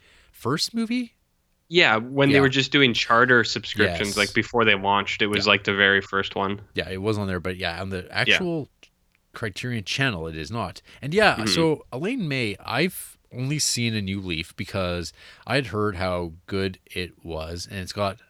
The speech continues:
Speaker 1: uh, as you said, personal friend Walter Matthau, but I found
Speaker 2: Mm-hmm.
Speaker 1: it just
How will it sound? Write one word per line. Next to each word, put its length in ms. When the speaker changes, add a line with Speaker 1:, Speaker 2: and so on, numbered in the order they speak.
Speaker 1:
uh, 280
as 160
you 80
said, 300
personal 460
friend 340
Walter 260
Matthau, 460
but 120
I 60
found 280
Speaker 2:
Mm-hmm. 140
Speaker 1:
it 60
just 300